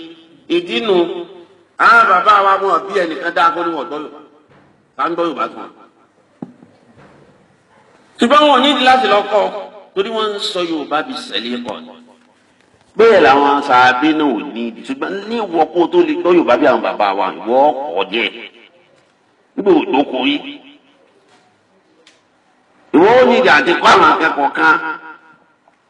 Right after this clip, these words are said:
Yorùbá láyé mi ti yé. Ee, Ọlọ́run bó ṣàánú wa. Usulul fiqh. Ìyẹn ọkọ̀ usulul fiqh, wọ́n ti wọ́n tọ́ ọjà pé usulul fiqh ò ní ìdí, tàbó ti le jù.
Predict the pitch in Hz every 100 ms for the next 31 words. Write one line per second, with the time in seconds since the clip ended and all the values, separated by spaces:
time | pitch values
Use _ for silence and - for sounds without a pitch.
0 | - _ _ _ _ _ _ _ _ -
1 | _ - 131 127 151 135 131 120 120 120
2 | 127 - - - - _ _ _ _ _
3 | _ - 135 143 139 139 147 139 135 135
4 | 131 131 139 135 147 - 147 - - _
5 | _ _ _ _ - 147 - 208 - 147
6 | 139 - - 95 80 98 85 85 110 147
7 | 170 156 139 143 147 135 139 143 156 135
8 | 139 143 135 127 127 123 147 131 139 135
9 | 113 131 127 120 113 127 113 104 - 95
10 | 110 131 123 117 117 113